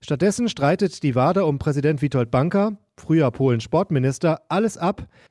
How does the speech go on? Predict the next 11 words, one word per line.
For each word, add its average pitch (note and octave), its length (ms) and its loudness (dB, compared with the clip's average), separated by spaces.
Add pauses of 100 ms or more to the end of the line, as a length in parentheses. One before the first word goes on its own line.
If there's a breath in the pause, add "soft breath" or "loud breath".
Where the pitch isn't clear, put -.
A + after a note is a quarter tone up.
wittert G3 340 -2
sogar E3 240 2
politisch F#3+ 500 0
motivierte D3 540 0
Berichterstattung. A2 840 -6 (600)
Athleten D#3 400 -2
in G3 100 2
aller E3+ 240 2
Welt D#3+ 200 0
sind D#3 140 -2
empört, B2 540 -4